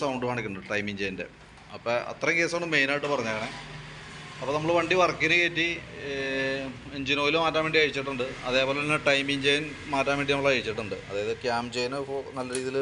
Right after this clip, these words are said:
ലൂസായിട്ടുണ്ട്. അതേപോലെ അതിൻ്റെ ഈ വീലുകൾ, റബ്ബർ വീലുകളും already ഡാമേജ് ആണ്. അപ്പോൾ നമുക്ക് ക്യാം ചെയിൻ കിറ്റായിട്ട് വരും, അത് നമുക്കങ്ങനെ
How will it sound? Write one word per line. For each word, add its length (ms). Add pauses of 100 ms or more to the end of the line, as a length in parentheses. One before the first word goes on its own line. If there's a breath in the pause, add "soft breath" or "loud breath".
ലൂസായിട്ടുണ്ട്. 520 (560 loud breath)
അതേപോലെ 320
അതിൻ്റെ 280
ഈ 120
വീലുകൾ, 400 (220)
റബ്ബർ 340
വീലുകളും 420 (220)
already 400
ഡാമേജ് 400
ആണ്. 100 (500)
അപ്പോൾ 200
നമുക്ക് 240 (180)
ക്യാം 300
ചെയിൻ 180
കിറ്റായിട്ട് 440
വരും, 200
അത് 140
നമുക്കങ്ങനെ 380